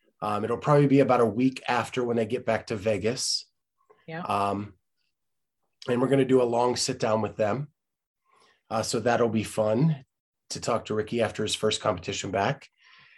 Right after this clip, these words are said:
Speaker 1: and see how the relationship between him and Justin is going. Um, but there's also, I, I think Jeffrey Adler
Speaker 2: Yeah.
Speaker 1: is, you know, he had a solid performance at Rogue.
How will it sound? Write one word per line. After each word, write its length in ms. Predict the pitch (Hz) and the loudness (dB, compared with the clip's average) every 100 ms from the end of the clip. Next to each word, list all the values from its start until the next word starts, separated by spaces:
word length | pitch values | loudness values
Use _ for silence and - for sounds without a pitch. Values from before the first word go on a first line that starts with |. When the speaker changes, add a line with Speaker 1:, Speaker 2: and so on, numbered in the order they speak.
| _ | _
Speaker 1:
and 300 | - 117 113 | 0 2 2
see 200 | - - | 0 0
how 220 | 113 117 107 | 0 2 2
the 120 | 107 | 2
relationship 560 | 107 107 - 98 107 104 | 0 0 -2 -4 -6 -8
between 260 | - 107 | -8 -6
him 220 | 95 104 | -2 -2
and 140 | 101 95 | -2 -4
Justin 420 | 104 95 - 101 | -4 -4 -6 -6
is 200 | - 90 | -6 -6
going. 480 | - 95 101 151 160 _ _ - _ _ _ - - _ _ - | -4 -2 0 0 -2 _ _ -20 _ _ _ -20 -20 _ _ -2
Um, 600 | 117 120 120 117 117 - _ _ _ _ _ _ - | 2 4 4 4 0 -6 _ _ _ _ _ _ -4
but 100 | 131 | 2
there's 200 | 156 135 | 4 6
also, 500 | 185 196 208 190 - | 6 6 6 6 4
I, 60 | 147 | 2
I 180 | 156 156 | 2 2
think 220 | 208 170 | 2 2
Jeffrey 280 | 180 170 147 | 0 2 2
Adler 440 | 135 147 180 175 _ _ _ _ _ _ _ _ _ _ _ - - | 2 0 -2 -4 _ _ _ _ _ _ _ _ _ _ _ -20 -16
Speaker 2:
Yeah. 120 | 330 120 | -6 -4
Speaker 1:
is, 460 | 120 117 110 - _ | 0 -2 -4 -8 _
you 180 | - 139 | 0 6
know, 120 | 139 | 6
he 100 | 131 | 6
had 100 | 147 | 4
a 20 | 123 | 4
solid 380 | - 139 143 139 | 2 4 0 -4
performance 440 | 135 143 139 135 | -2 2 2 0
at 100 | 127 | -4
Rogue. 360 | 120 117 123 | 0 0 -2